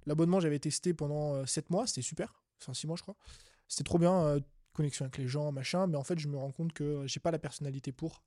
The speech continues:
J'arrive pas, en fait, à, à animer, à machin, un truc, c'est pas mon, mon,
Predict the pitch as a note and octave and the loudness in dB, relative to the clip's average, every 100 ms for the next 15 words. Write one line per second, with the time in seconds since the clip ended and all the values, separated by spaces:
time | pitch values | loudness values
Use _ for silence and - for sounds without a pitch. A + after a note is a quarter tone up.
0 | _ - - - - C#3 C#3 - E3 C#3 | _ -18 -18 -14 -4 -2 0 4 4 2
1 | C3+ - C3+ C#3+ D3 - - D3 D3 C#3+ | -4 -8 -12 -12 -14 -14 -6 -4 -2 0
2 | C#3+ D3 C#3 B2+ B2+ D3+ C3+ C3 - D#3 | 0 0 -2 -2 -4 -4 -6 -6 -4 -4
3 | - - D#3 C#3+ C3+ C3+ C3 | -4 -2 -2 -2 -4 -6 -10